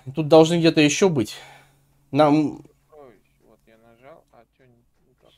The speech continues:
Speaker 1: Оно немного не так работает, поэтому щас посмотрим. Полазим по локации здесь. Может, чё найдём.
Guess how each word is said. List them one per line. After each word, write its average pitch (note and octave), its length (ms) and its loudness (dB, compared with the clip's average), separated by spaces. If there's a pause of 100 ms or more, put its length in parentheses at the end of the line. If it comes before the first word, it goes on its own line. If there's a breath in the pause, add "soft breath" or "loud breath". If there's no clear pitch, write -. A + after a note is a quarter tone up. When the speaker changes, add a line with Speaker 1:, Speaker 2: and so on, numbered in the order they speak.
(140)
Speaker 1:
Оно E3 1080 2 (2250)
немного C3 480 -4
не C3+ 120 0
так C3+ 220 0
работает, C3+ 640 -4
поэтому A2 560 -12 (2500)
щас A#2 180 -10
посмотрим. A2 800 -12
Полазим C#3 580 2
по A#2 100 -4 (100)
локации A2+ 580 -6
здесь. A2 340 -16 (680)
Может, A#2+ 260 -12
чё B2 160 -10
найдём. A#2 500 -10